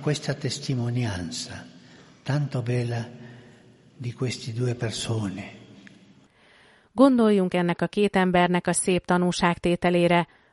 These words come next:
Speaker 2: akik lányaikban szenvedték meg a szentföldi háborút.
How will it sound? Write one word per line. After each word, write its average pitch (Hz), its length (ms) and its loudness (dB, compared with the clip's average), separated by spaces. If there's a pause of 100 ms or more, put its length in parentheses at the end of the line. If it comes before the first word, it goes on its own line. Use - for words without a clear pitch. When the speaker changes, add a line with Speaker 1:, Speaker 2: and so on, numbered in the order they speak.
Speaker 2:
akik 202 320 2
lányaikban 185 720 2
szenvedték 175 760 -2
meg 175 260 -2
a 190 60 -2
szentföldi 170 580 -2
háborút. 165 760 0